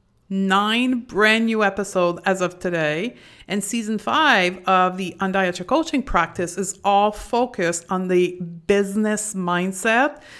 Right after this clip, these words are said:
specifically around selling and marketing.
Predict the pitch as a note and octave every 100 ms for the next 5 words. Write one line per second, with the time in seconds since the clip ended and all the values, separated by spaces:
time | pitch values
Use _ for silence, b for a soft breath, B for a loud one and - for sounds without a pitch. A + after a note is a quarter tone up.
0 | B B - - F#3+ - A#3 A#3 B3 A3
1 | G3 F#3+ F#3+ G3 F3+ F3 F3 E3+ F3 E3+
2 | - - F#3 E3 E3 E3 E3 E3 E3 D3+
3 | D3+ D#3+ -